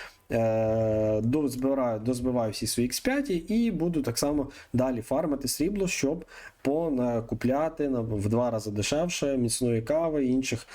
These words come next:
е, бустерів, тобто для, е, прем-техніки. Чому? Тому що я граю в основному все на,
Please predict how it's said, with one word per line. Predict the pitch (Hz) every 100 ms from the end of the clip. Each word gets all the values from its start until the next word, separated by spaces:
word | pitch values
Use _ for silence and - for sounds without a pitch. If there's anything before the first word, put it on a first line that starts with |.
| - - 113
е, | 117 113 113 113 110 107
бустерів, | 107 139 156 - 147 160 175 165
тобто | 139 135 127 123 117 110
для, | 104 110 131 147 - _ - - _
е, | 120 117 117 117 113
прем-техніки. | 151 147 127 - 101 - - -
Чому? | - 208
Тому | 233 165
що | - 139
я | 160
граю | 139 139 123
в | 117
основному | 117 139 127
все | 110 - 131
на, | 113 120